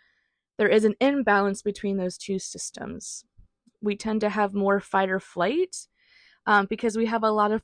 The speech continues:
perceived threats in our everyday life. Um,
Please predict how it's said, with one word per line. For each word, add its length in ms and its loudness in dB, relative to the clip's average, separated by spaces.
perceived 720 -2
threats 800 -6
in 300 0
our 440 0
everyday 460 -4
life. 460 -10
Um, 680 0